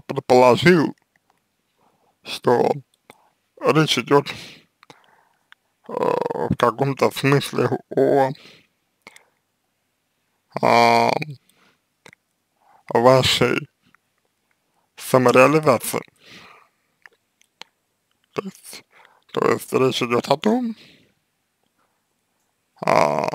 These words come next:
насколько вы реализованы.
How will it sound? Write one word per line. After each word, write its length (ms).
насколько 840
вы 120
реализованы. 760